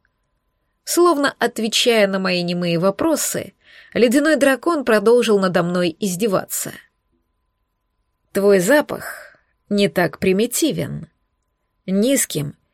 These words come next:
вибрирующим голосом произнёс Фредерик, прикрыв глаза.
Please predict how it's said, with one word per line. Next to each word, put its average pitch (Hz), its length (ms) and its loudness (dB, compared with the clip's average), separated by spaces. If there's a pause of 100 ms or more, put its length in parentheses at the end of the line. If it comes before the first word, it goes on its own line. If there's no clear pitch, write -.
(120)
вибрирующим 226 880 2
голосом 247 440 2
произнёс 190 580 0
Фредерик, 180 760 -2
прикрыв 214 400 2
глаза. 185 420 0